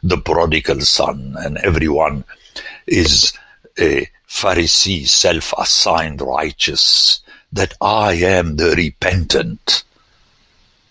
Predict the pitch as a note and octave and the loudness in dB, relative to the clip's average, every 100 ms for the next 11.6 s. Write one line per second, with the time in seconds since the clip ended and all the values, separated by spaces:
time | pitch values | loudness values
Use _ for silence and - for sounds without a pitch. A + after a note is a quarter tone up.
0 | _ _ _ _ - G2 G2+ G2+ G2 - | _ _ _ _ -4 -2 0 0 -2 -2
1 | A#2+ E3 - - F2 - - F#2+ G#2 - | 0 0 0 -4 -8 -14 -6 -2 0 2
2 | G3 - F#2 E2+ - _ _ _ _ _ | 2 4 0 -2 -8 _ _ _ _ _
3 | - - A#3 B3 - - - C#3+ - A3 | -2 4 6 6 2 0 2 2 4 6
4 | B3+ A3+ C#3 F2 E2+ E2+ C2+ _ _ _ | 8 8 6 2 -6 -6 -8 _ _ _
5 | _ - G2+ B2+ C3 - D3 C#3 - A2+ | _ -6 0 2 2 4 4 4 0 -2
6 | G#2 F2+ - - - _ _ _ _ A#2+ | -2 -2 -2 -2 -10 _ _ _ _ 2
7 | G#2 G2 F#2 A2 G#2+ F#2+ E2 E2 - G2 | 2 0 -2 0 2 2 2 0 0 2
8 | E2 C#2+ C#2 F#2 F2+ A2+ G#2 - _ _ | 0 -2 -12 -10 -6 -2 -2 -4 _ _
9 | _ _ A3 B3 G#3+ F#3 D3+ C#3+ F#3+ A#2 | _ _ 6 8 8 6 4 2 2 2
10 | G2+ A3+ A3 C#3 G#2+ D3 D3+ C3 C#3+ B2+ | 4 6 6 4 2 6 6 6 2 2
11 | C3+ F#3 - - - | 4 4 4 -4 -6